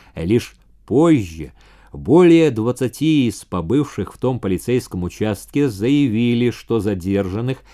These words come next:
систематически избивали. Сначала их сталкивали по лестнице в нижний подвал, многие из них падали, а затем стоявшие шеренгами городовые и солдаты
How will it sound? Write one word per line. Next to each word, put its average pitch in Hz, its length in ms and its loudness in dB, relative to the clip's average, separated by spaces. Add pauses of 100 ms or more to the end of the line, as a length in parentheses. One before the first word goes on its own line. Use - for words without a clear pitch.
(140)
систематически 139 1120 -2
избивали. 98 840 0 (760)
Сначала 208 520 0
их 156 180 4
сталкивали 143 800 0 (120)
по 104 120 -2
лестнице 107 520 -2
в 85 80 -4
нижний 104 300 -4
подвал, 87 600 -4 (220)
многие 120 680 2
из 95 120 -4
них 107 260 -6
падали, 101 440 -2
а 117 100 0
затем 139 380 -4
стоявшие 127 840 -2
шеренгами 117 680 -2
городовые 101 720 0
и 104 140 -6
солдаты 92 800 -6